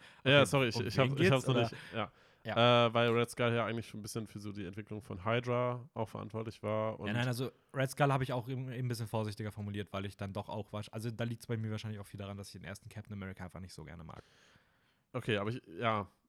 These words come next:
Speaker 1: ja. Ähm, aber trotzdem fand ich den, den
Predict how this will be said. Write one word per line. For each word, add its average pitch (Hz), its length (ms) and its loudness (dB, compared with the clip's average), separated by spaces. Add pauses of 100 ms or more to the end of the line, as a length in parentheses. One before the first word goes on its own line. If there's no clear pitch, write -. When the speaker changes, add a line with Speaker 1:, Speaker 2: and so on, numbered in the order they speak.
(260)
Speaker 1:
ja. 101 240 -4 (420)
Ähm, 117 380 2
aber 117 180 -4
trotzdem 139 360 0
fand 120 180 -2
ich - 60 -8
den, 117 440 -6 (100)
den 113 500 -6